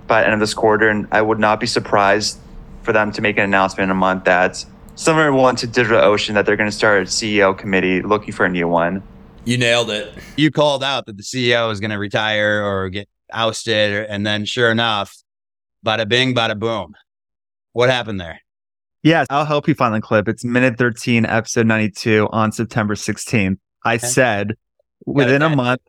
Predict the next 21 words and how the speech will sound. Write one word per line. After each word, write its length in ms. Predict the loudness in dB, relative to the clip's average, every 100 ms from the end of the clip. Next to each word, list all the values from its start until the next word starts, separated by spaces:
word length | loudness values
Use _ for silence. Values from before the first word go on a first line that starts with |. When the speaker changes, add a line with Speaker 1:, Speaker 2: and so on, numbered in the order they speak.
| 0
Speaker 1:
or 220 | 2 4
right 180 | 2 2
before 320 | 2 4 4
the 80 | 4
earnings, 500 | 2 2 0 -2 -6
John's 380 | -2 0 0 0
gonna 80 |
be 140 | 0 2
ousted 360 | 0 -2 -2 -4
as 140 | -2
C 300 | 0 2 2
E 60 | 2
O." 280 | 2 -2 -8 _ _ _ _ _ 0
Boom. 640 | 4 4 4 2 0 -4 _ _ _
Three 180 | 0 4
weeks 280 | 4 2 2
later, 480 | 2 4 0 -2 -4
after 280 | -2 0 0
I 60 |
said 260 | 2 2 2
that, 260 | 2 0